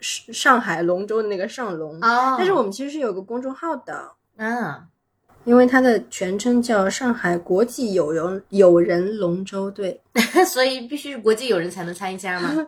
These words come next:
Speaker 1: <laughs> 其实并不是，但是很有意思的是，其实北京和上海这两个，两个队的初创成员都是外国人。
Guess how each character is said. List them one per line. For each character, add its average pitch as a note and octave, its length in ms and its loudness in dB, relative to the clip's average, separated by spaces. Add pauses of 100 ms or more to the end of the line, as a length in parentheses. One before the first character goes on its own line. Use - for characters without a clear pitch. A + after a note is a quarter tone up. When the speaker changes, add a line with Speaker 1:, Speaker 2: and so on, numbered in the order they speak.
Speaker 1:
<laughs> - 240 -20
其 C#4 140 -4
实 E4+ 100 0
并 E4+ 220 -2
不 G#3 100 -6
是， A#3 180 -10 (220)
但 G4 140 -2
是 F#4+ 100 0
很 D4+ 220 -4
有 D#4+ 120 -2
意 C4 160 -4
思 B3+ 140 -14
的 A#3+ 100 -6
是， B3 200 -10
其 A#3 160 -14
实 C4 100 -6
北 F3+ 240 -6
京 A#3 260 -8
和 G3+ 220 -8
上 B3+ 240 -8
海 F3 300 -10
这 B3+ 160 -8
两 F3+ 280 -6
个， F3 160 -8 (260)
两 E3 220 -10
个 F3+ 120 -8
队 F#3+ 400 -4 (420)
的 G3 200 2
初 D#4 260 -6
创 C#4+ 340 -2
成 F3 260 -8
员 D3+ 400 -10 (540)
都 D4 140 -4
是 C4+ 180 -6
外 A3+ 180 -4
国 C3 220 -10
人。 G#2 220 -16